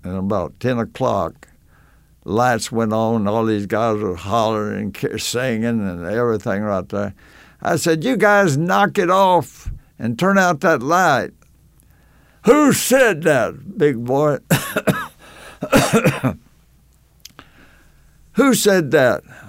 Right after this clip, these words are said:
Well, I said, "I said, now get those lights turned off." And here he comes over. "Where are you? Where are you?" <laughs> I don't know.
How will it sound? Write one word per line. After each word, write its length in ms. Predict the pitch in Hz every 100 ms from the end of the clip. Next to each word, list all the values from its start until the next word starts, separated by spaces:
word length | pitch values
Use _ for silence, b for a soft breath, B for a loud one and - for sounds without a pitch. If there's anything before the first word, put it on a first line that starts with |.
| B
Well, 120 | 113
I 120 | 135 156
said, 200 | 156 139
"I 180 | 185 208
said, 280 | 202 175 151
now 200 | 139 143
get 220 | 214 208
those 220 | 208 165
lights 360 | 180 180 160 -
turned 360 | 160 160 151
off." 360 | 151 135 87 - B B B _ _ _ _ _ _ _ _ _ _ _ _ _ _
And 180 | - 110
here 200 | 147 147
he 100 | 135
comes 320 | 147 135 120
over. 280 | 120 117 104
"Where 180 | 139 214
are 360 | 214 190 180
you? 240 | 139 92 104
Where 160 | 165
are 280 | 175 160 131
you?" 140 | 113 117 -
<laughs> 160 | - -
I 60 | -
don't 160 | 135
know. 380 | 120 92 82 98